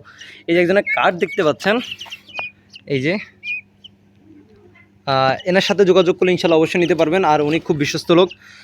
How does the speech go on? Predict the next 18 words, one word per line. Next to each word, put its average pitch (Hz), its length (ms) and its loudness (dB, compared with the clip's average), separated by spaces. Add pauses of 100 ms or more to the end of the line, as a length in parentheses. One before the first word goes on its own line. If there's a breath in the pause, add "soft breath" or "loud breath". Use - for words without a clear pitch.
(200 soft breath)
আহ, 139 400 4
হাটের 156 220 0
মধ্যে 180 280 4
আর 160 80 2
কি 170 100 -2
বিক্রি 170 200 0
করে। 147 240 4 (120)
তো 147 120 4
উনি 143 220 0
ওনার 170 240 0
এলাকা 156 360 0
থেকে 175 240 -2
সংগ্রহ 156 380 0
করে, 151 300 0 (480 loud breath)
ফার্মগুলো 160 320 -2
থেকে 165 180 -2
সংগ্রহ 151 320 -2
করে, 156 300 0